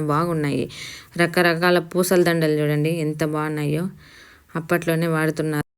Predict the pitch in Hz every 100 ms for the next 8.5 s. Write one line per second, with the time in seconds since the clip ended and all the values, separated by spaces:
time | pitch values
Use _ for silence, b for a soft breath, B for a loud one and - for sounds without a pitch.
0 | _ _ _ _ _ - - - - _
1 | 165 185 202 170 151 156 175 190 196 190
2 | 160 160 160 165 - 190 180 165 156 151
3 | 147 156 175 175 185 175 160 160 160 170
4 | 165 160 160 160 160 160 156 151 143 139
5 | 139 135 147 143 208 B B B B B
6 | - 165 175 160 160 165 165 160 170 160
7 | 147 185 175 170 208 180 175 170 170 170
8 | 147 147 147 139